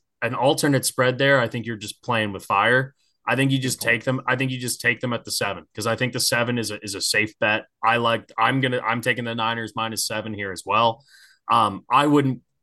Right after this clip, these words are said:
Speaker 1: tease them. If, if anything, if you find something else you like teasing, I might just tease them down to even. Um,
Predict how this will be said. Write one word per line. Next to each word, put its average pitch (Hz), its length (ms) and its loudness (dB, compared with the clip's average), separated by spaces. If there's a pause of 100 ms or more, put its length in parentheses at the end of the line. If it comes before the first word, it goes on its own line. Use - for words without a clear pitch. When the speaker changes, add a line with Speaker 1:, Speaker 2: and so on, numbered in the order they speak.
Speaker 1:
tease 127 320 -4
them. 147 400 -2
If, 107 140 -8
if 120 340 -4
anything, 135 520 0
if 127 160 -2
you 110 120 -6
find 113 260 -2
something 110 240 -8
else 107 180 -4
you 127 60 2
like 123 140 0
teasing, 139 300 -2
I 107 80 -2
might 113 200 0
just - 180 -10
tease 107 200 -4
them 107 140 -6
down 104 200 -2
to 98 60 -8
even. 104 400 -8 (480)
Um, 92 440 -2